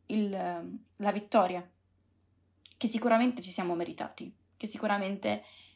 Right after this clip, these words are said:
è lì pronto ad aspettarci, anche se noi non, non riusciamo a vederlo in questo momento. Altra domanda, che questa mi era stata posta su Instagram, molto interessante e che apre un mondo,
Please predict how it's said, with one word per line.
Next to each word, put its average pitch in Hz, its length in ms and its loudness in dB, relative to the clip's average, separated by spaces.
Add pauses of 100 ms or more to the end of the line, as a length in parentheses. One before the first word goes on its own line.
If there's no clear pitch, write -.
(100)
è 226 120 4
lì 254 200 6
pronto 233 280 2
ad 208 60 -2
aspettarci, 214 520 2
anche 202 140 -2
se 202 140 -6
noi 185 220 -2
non, 175 460 -4
non 185 120 -4
riusciamo 185 320 -4
a 175 40 0
vederlo 175 320 0
in 175 60 -4
questo - 240 -10
momento. - 540 -4 (500)
Altra 330 280 8
domanda, 233 380 4
che 240 120 0
questa 240 220 -4
mi 226 80 2
era 214 80 -2
stata 214 240 -4
posta 214 280 -4
su 214 140 -6
Instagram, 214 640 -2
molto 294 300 8
interessante 190 880 -2
e 202 80 -6
che 214 100 0
apre 208 220 2
un 202 120 -2
mondo, 180 540 -4